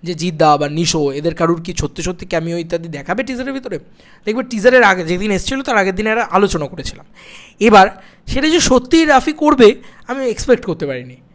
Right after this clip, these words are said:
নিশোর ক্যামিওটা ওইভাবে দেবে। আর মানে শাকিব খান আসার আগে ঢুকিয়েছে, ঠিক আছে, এবং এত ছোট করে ঢুকিয়েছে বুঝতেই পারলাম না আমরা, চোখের সামনে দিয়ে বেরিয়ে গেছে।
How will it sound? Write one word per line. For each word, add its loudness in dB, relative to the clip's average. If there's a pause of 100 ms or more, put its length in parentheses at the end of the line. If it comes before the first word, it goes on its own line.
(360)
নিশোর 0
ক্যামিওটা 0
ওইভাবে 2
দেবে। -8 (360)
আর -12
মানে -8
শাকিব -8
খান 0
আসার -2 (160)
আগে 0
ঢুকিয়েছে, -4 (540)
ঠিক -4
আছে, -4 (260)
এবং -2
এত -6 (120)
ছোট 0
করে 2
ঢুকিয়েছে -2
বুঝতেই -6
পারলাম 2
না -2
আমরা, -2
চোখের -6
সামনে -6
দিয়ে -6
বেরিয়ে -6
গেছে। -10